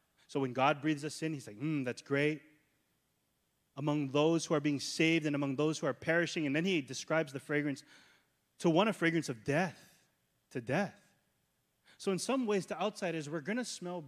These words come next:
bad. "Oh, what do you mean?" And then to others, a fragrance of life to life. So those who are being saved, those who get a whiff of Christ and the grace of God,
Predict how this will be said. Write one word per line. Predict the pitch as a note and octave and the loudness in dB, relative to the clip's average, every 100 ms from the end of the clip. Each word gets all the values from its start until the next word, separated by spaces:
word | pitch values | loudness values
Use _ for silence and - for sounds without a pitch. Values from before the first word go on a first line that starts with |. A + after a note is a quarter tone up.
| B2 | -12
bad. | E3+ F#3+ A#3 A#2 - _ _ _ _ _ _ _ _ _ _ _ _ _ _ _ _ _ _ _ _ _ - | -8 -6 -6 -10 -16 _ _ _ _ _ _ _ _ _ _ _ _ _ _ _ _ _ _ _ _ _ -8
"Oh, | |
what | C#3 | -4
do | |
you | D#3+ | -4
mean?" | G3 B2+ F2 - D#3 | -4 -6 -10 -10 -2
And | |
then | E3 | -2
to | D3 F3 | 0 0
others, | F3 G3 D3+ D3+ | 2 2 0 -2
a | E3 | -4
fragrance | - C3+ D3+ D3 | 0 0 0 -4
of | C#3+ A#2+ | -6 -2
life | B2+ C3 - | 0 -2 -4
to | D3+ | -2
life. | D#3 F3+ | 2 2
So | - | 0
those | D3+ D#3+ G3+ | 0 2 2
who | A#3 | 0
are | D#3+ | -2
being | G3 E3 | -2 -2
saved, | - - A3+ D3 A2 - _ _ _ _ _ _ _ _ _ _ _ _ _ _ _ _ _ _ _ _ _ - | -4 0 0 0 -6 -16 _ _ _ _ _ _ _ _ _ _ _ _ _ _ _ _ _ _ _ _ _ 6
those | G#3 A#3+ | 8 8
who | B3 | 4
get | A#3 A3 | 4 2
a | |
whiff | E3 D#3+ G#3+ | 4 6 6
of | G#3+ E3 | 4 -6
Christ | - G#3 G3+ - | 0 4 4 4
and | D#3+ | 0
the | D#3+ | -2
grace | C3 D3 G3 G#3+ - | 0 6 8 6 2
of | F3+ B2+ | -4 0
God, | D3+ G3+ G3 E3 C#3+ D3+ | 6 8 8 8 2 -2